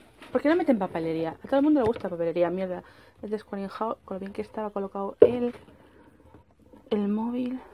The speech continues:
Bueno, ahora. Uf, vale. Y seguimos con la caja y viene papelería. Bien, una libreta.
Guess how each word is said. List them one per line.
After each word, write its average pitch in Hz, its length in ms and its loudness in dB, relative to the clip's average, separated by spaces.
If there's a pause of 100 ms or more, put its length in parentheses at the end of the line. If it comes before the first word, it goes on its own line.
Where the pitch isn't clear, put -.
(160)
Bueno, 175 280 -8
ahora. 165 180 -12 (2000)
Uf, 226 120 0 (560)
vale. 185 300 -6 (760)
Y 294 200 4
seguimos 233 540 0
con 220 140 0
la 202 120 2
caja 277 520 0
y 269 300 2
viene 240 500 2 (3250)
papelería. 208 800 2
Bien, 208 500 2 (260)
una 247 240 6
libreta. 247 420 6